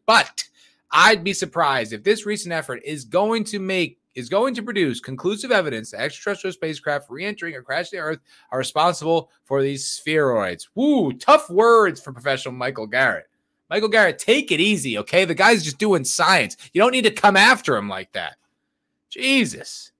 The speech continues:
You gut him alive with words that it might not be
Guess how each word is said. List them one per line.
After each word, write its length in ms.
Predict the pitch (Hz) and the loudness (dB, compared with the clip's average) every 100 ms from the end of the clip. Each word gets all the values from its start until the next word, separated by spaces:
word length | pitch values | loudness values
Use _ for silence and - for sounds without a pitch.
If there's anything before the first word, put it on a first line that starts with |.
| _ _ _ - | _ _ _ -10
You 160 | 135 117 | -10 -4
gut 240 | - 240 269 | 2 6 6
him 80 | 190 | 4
alive 600 | 175 202 269 262 147 101 | 4 4 4 4 0 -4
with 120 | 101 | -10
words 440 | 110 110 104 98 | -6 -4 -4 -8
that 120 | 107 87 _ _ _ | -14 -14 _ _ _
it 100 | - | -12
might 280 | 127 123 120 | -4 -4 -4
not 280 | 120 110 104 | -4 -4 -4
be 440 | 113 104 98 87 | -6 -6 -6 -10